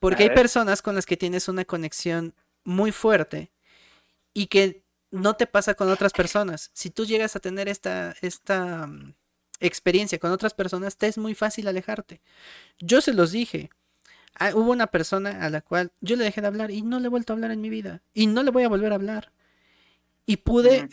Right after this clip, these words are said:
Speaker 1: pude destruir esa, ese, ese, este, sentimiento fácilmente. No me duele a la fecha. Y es que es algo, am, que porque esa persona me di cuenta que realmente, pues, no sentía lo que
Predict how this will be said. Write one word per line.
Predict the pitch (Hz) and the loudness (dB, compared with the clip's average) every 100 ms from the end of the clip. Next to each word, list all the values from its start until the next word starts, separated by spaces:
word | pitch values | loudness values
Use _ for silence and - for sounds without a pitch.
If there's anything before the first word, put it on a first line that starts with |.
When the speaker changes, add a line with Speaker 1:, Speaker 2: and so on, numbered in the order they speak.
| - | -4
Speaker 1:
pude | 240 240 254 | 0 4 4
destruir | 214 - - 190 214 220 | 4 2 2 2 4 2
esa, | 214 - 202 185 | 2 6 6 6
ese, | 202 - 220 208 190 - 175 | 2 2 2 4 2 2 0
ese, | 175 - 196 180 170 | 0 0 -2 0 -2
este, | 147 - - 151 151 | -4 -10 -8 -6 -4
sentimiento | 180 190 196 208 | -4 -4 -6 -4
fácilmente. | 220 - 214 226 226 - - _ _ _ _ _ _ | -4 -4 -6 -6 -8 -12 -20 _ _ _ _ _ _
No | 185 208 226 | 4 6 6
me | 208 180 | 4 2
duele | 165 190 233 202 | 2 2 2 -2
a | |
la | 156 151 | -4 -8
fecha. | - 170 - - _ - - - _ | -8 -10 -12 -18 _ -20 -20 -20 _
Y | 170 196 | -2 0
es | 208 | 0
que | - 220 - | -2 -2 -2
es | 196 196 180 | -4 -4 -4
algo, | 190 196 208 220 - | -4 -2 -4 -4 -8
am, | - 160 160 156 156 156 156 156 _ _ _ _ _ - | -10 -8 -10 -10 -12 -14 -16 -18 _ _ _ _ _ 0
que | 196 | 2
porque | 190 185 196 | 2 2 0
esa | 202 233 | 0 -2
persona | - 226 233 220 214 | -2 -2 -4 -4 -2
me | 175 | -2
di | 170 | -4
cuenta | 220 196 196 | -6 -6 -8
que | - 165 | -4 -2
realmente, | 160 170 175 170 185 202 190 _ _ _ _ _ | 0 -2 -6 -6 -6 -8 -10 _ _ _ _ _
pues, | 165 151 | -2 0
no | 156 160 165 165 170 | -4 -2 0 0 -2
sentía | - 185 - 180 165 156 151 147 | -4 -6 -6 -6 -4 -6 -6 -8
lo | 143 143 | -10 -12
que | - 147 143 143 147 | -12 -12 -10 -10 -12